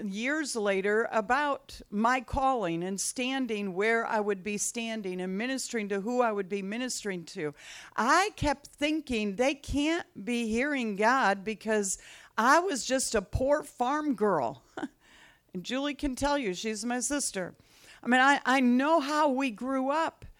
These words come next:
And to think that God would one day put me in the place of standing before a president and releasing the word of the Lord was beyond what I thought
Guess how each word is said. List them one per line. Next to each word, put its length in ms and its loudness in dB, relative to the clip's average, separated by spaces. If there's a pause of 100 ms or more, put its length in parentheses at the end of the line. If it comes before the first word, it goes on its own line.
(320)
And 160 4
to 80 2
think 340 0
that 240 0
God 380 4
would 160 2
one 260 2
day 160 2
put 340 -4
me 360 -2
in 420 2 (100)
the 200 0
place 800 2 (340)
of 140 0
standing 720 0
before 720 2
a 80 4
president 960 2
and 180 -2
releasing 640 0
the 80 0
word 180 2
of 60 -2
the 80 -2
Lord 360 2 (300)
was 280 4
beyond 600 0
what 160 4
I 140 6
thought 760 -2